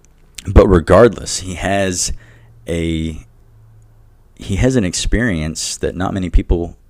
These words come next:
uh, have the opportunity to have. I truly believe he's being used for that experience, um, you know, which is taking what most people would think as, uh,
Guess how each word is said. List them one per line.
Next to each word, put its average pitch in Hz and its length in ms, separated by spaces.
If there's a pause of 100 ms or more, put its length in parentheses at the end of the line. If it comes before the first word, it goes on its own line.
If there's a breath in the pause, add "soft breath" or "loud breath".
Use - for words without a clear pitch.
(120)
uh, - 200
have 92 180
the 90 80
opportunity 98 480
to - 100
have. - 440
I - 40
truly 107 220
believe 87 440
he's 87 200
being 82 340
used 92 600
for - 220
that 73 140
experience, - 680 (600 loud breath)
um, 87 500 (140)
you 92 120
know, 90 100
which 90 220
is 80 260 (760)
taking 135 680 (720)
what 90 260
most 95 280
people 110 300
would 101 160
think 107 380
as, 82 600 (600 soft breath)
uh, - 480